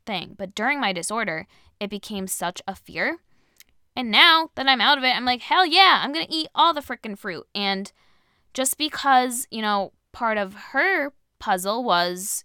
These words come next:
you know, oh, she ate fruit for, because it was low calorie,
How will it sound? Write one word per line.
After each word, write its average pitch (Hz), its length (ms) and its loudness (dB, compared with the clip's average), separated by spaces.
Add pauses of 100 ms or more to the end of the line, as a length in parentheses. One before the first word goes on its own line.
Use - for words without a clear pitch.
(100)
you 202 100 -6
know, 180 240 2
oh, 208 140 2
she - 260 -8
ate - 240 -6
fruit 196 320 -8 (140)
for, 180 500 -4 (460)
because 214 240 -8
it 196 60 -2
was 190 120 -6
low 175 140 -2
calorie, 202 640 -2